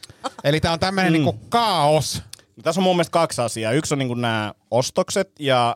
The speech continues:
Speaker 2: sit niistä niinku viestiminen ja missä ne on. Ää, yleisesti en tykkää siitä viestityylistä, et, et niinku moi.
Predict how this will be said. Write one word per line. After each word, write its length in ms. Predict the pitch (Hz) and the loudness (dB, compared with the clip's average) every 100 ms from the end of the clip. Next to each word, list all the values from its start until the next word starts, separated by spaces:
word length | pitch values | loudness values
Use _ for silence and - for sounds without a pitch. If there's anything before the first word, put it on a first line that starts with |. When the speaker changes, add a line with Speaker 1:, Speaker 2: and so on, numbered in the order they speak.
| - | -4
Speaker 2:
sit 220 | - 117 127 | -10 -8 -4
niistä 360 | 131 120 117 | -4 -4 -4
niinku 220 | 104 98 92 | -6 -8 0
viestiminen 680 | 135 135 - 127 117 113 107 | 2 2 0 -4 -2 -2 -2
ja 80 | 101 | -2
missä 500 | 110 127 - 131 117 | -2 -2 -2 -4 -2
ne 180 | 113 | -4
on. 280 | 107 113 120 - - - - _ | -4 -6 -6 -10 -20 -20 -20 _
Ää, 460 | 113 107 107 104 104 - _ _ _ - | -2 0 0 -2 -4 -10 _ _ _ 0
yleisesti 640 | 156 190 156 131 120 - | 2 4 4 2 0 -2
en 120 | 120 113 | -4 -2
tykkää 400 | 127 - 120 107 | -4 -2 -2 -2
siitä 440 | - 120 110 - - _ _ _ _ | -2 -2 -2 -6 -20 _ _ _ _
viestityylistä, 1200 | 117 147 127 117 - 135 131 110 98 90 - 101 92 | 0 2 0 -4 -2 2 2 2 -2 -6 -4 -4 -4
et, 80 | - - | -8 -8
et 320 | 104 - - _ _ _ _ - | -8 -8 -18 _ _ _ _ -10
niinku 360 | 98 92 92 - _ | -8 -8 -10 -12 _
moi. 300 | 120 123 82 | 0 2 2